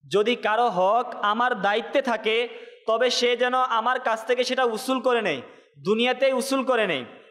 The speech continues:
অথবা আমাকে মাফ করে দেয়।" অতঃপর আল্লাহ রসুল সাল্লাল্লাহু আলাইহি সাল্লাম ইরশাদ করেন, হে লোকেরা, যে ব্যক্তির উপর কারো হক থাকে তবে তার উচিত তা আদায় করে দেওয়া, এবং এটা মনে করবে না যে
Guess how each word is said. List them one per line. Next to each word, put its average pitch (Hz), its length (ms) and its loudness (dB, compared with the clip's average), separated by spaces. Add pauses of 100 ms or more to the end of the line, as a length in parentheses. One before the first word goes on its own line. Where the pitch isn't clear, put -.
(140)
অথবা 240 400 0
আমাকে 247 420 0
মাফ 220 260 -2
করে 277 220 2
দেয়।" 160 200 0 (340)
অতঃপর 226 360 0
আল্লাহ 233 200 0
রসুল 247 280 -2
সাল্লাল্লাহু 240 420 0
আলাইহি 240 200 0
সাল্লাম 247 300 0
ইরশাদ 233 380 2
করেন, 233 320 2 (500)
হে 240 160 2
লোকেরা, 156 420 0 (800)
যে 233 220 0
ব্যক্তির 240 360 -2
উপর 240 320 2
কারো 226 260 0
হক 196 320 -2
থাকে 139 340 -4 (720)
তবে 220 280 2
তার 226 260 0
উচিত 240 400 0 (420)
তা 226 120 0
আদায় 208 380 0
করে 240 220 2
দেওয়া, 165 340 2 (320)
এবং 226 420 -2
এটা 214 320 -2
মনে 202 340 0
করবে 240 340 0
না 233 120 0
যে 226 400 0